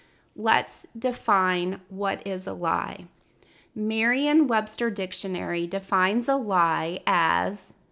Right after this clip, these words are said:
number one, to make an untrue statement with intent to deceive, and number two, to create a false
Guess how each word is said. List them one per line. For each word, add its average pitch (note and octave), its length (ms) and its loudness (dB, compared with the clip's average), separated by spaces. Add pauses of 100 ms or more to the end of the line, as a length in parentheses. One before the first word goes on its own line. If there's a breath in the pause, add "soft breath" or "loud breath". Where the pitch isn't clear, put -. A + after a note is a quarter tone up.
(100)
number F#3+ 260 0
one, F#3+ 460 0
to - 180 -6
make G#3+ 220 0
an G#3+ 240 -2
untrue B3 560 -2
statement F#3+ 760 -4
with G3 200 -6
intent F#3+ 540 -6
to G#3+ 100 -12
deceive, F3 680 -6 (520 soft breath)
and G#3+ 160 -2
number G3+ 300 0
two, A3 560 -2
to G#3 140 -8
create G3+ 520 -6
a G3 120 -4
false G3+ 760 0